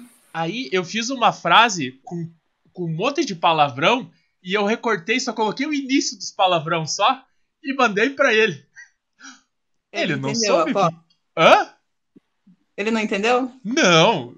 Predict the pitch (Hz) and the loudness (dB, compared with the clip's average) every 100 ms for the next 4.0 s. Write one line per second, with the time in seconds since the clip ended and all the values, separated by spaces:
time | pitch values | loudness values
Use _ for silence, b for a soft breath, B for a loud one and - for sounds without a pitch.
0 | _ 135 165 202 175 135 143 135 131 180 | _ -4 0 0 -2 0 -2 0 -6 -8
1 | - - 226 359 143 117 - - - 277 | -6 2 6 6 2 -10 -16 0 0 0
2 | 214 165 180 b b _ _ 123 - 143 | -4 -4 -6 b b _ _ -18 -14 -12
3 | 156 170 170 165 - - 196 214 165 | -8 -10 -10 -12 -14 -6 0 0 0